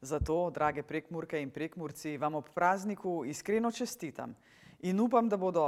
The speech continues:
vaša narodna zavest, ponos na našo skupno državo ter sprejemanje različnosti še naprej sinonim za Prekmurje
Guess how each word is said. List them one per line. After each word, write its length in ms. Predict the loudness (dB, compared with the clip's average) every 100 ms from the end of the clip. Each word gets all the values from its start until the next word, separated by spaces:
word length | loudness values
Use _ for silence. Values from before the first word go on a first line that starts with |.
| 2
vaša 360 | 2 2 2 -4
narodna 500 | 2 4 4 2 0
zavest, 520 | 0 0 -4 -8 -16 -6
ponos 560 | 0 2 2 -2 -8
na 100 | -4
našo 280 | -2 -2 -4
skupno 380 | -10 -8 -6 -2
državo 600 | -2 0 2 4 4 0 -6 -20 -20 -4
ter 160 | -2
sprejemanje 600 | -2 0 2 4 4 4
različnosti 960 | 4 4 0 -4 -2 -4 -4 -2 -2 -2
še 180 | -6 -2
naprej 360 | 0 2 0 0
sinonim 480 | -4 -4 -4 -4
za 140 | -2 -4
Prekmurje 720 | -2 -6 -4 -6 -2 2 0